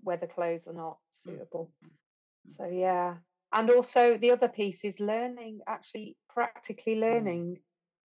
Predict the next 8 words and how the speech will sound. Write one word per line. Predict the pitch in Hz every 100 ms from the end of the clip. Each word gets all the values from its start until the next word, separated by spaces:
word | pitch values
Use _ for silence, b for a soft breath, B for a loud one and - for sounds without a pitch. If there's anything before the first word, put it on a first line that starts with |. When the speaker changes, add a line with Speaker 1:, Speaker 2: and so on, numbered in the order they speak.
| -
Speaker 1:
about | 175 - 190 190 185
the | 190 185
indigenous | 175 185 185 175 175 -
folk | 160 165 - - _ _ _ -
of | 175 170
your | 165
Speaker 2:
Mm. | 160
Speaker 1:
place | 165 156 160 -